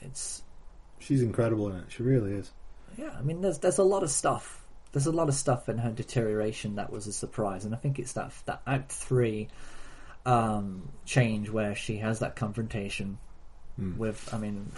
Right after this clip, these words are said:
Speaker 1: with the, with the girl.
Speaker 2: Yeah.
Speaker 1: <laughs> And, um, there seems to be a big hunter's knife available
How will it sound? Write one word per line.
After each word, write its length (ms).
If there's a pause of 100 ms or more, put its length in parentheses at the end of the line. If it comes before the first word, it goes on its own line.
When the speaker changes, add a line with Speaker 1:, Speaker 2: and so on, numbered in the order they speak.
(160)
Speaker 1:
with 140
the, 100
with 160
the 80
girl. 400 (1700)
Speaker 2:
Yeah. 420
Speaker 1:
<laughs> 60 (1200)
And, 440
um, 580 (880)
there 220
seems 360
to 60
be 140
a 80
big 280
hunter's 380
knife 360 (800)
available 580